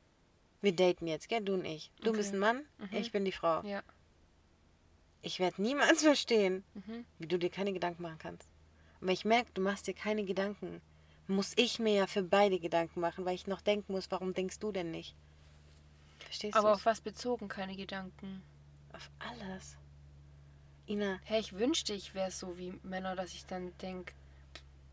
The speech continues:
Speaker 1: Ja, gucken wir mal.
Speaker 2: Ja.
Speaker 1: Ja, vielleicht das, vielleicht auch das, vielleicht so, vielleicht auch so. Lol.
Speaker 2: So, die machen einfach, wie es denen gerade in den Kram passt. Und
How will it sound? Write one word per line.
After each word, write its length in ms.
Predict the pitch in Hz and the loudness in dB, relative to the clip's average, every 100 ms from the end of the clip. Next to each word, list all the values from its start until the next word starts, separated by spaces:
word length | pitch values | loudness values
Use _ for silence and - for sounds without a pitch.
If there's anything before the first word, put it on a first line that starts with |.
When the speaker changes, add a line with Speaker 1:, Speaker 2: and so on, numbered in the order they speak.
| - | -14
Speaker 1:
Ja, 180 | 156 160 | -6 -6
gucken 220 | - 160 | -6 -6
wir 60 | 165 | -6
mal. 280 | 143 139 190 | -6 -8 -8
Speaker 2:
Ja. 320 | 180 180 180 | -4 -2 -2
Speaker 1:
Ja, 100 | 143 | -6
vielleicht 340 | - 151 143 170 | -8 -8 -6 -4
das, 220 | 165 - | -6 -6
vielleicht 300 | - 131 - | -14 -14 -16
auch 80 | - | -12
das, 260 | 139 139 135 | -10 -10 -10
vielleicht 360 | 180 175 165 | -4 -4 -4
so, 200 | - 165 | -6 -6
vielleicht 320 | 151 143 135 143 | -6 -10 -10 -10
auch 120 | 131 147 | -14 -12
so. 220 | 139 139 - - - - - - - - - - | -12 -14 -18 -20 -20 -20 -20 -20 -20 -20 -20 -16
Lol. 220 | 123 139 - - - | -14 -14 -14 -20 -10
Speaker 2:
So, 80 | 214 | -8
die 80 | 208 | 0
machen 240 | 220 226 240 | 0 0 -2
einfach, 340 | 233 220 - | -2 -4 -8
wie 40 | 214 | -8
es 100 | 202 | -8
denen 120 | 196 | -8
gerade 220 | 190 190 | -6 -6
in 60 | 190 | -6
den 60 | |
Kram 280 | - 185 190 | -8 -8 -8
passt. 300 | - 180 - | -8 -8 -8
Und 160 | 190 | -12